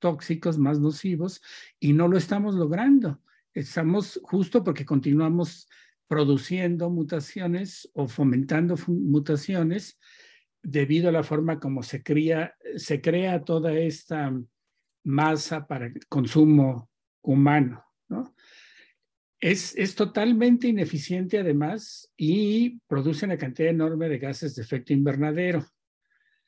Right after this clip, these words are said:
Y para colmo de males,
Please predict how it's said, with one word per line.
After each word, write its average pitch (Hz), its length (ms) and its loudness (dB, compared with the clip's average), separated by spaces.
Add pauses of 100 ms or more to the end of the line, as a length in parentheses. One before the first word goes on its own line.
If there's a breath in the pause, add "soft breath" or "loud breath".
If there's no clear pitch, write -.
(500)
Y 220 500 2 (120)
para 156 260 -2
colmo 214 380 2
de 254 140 4
males, 233 760 0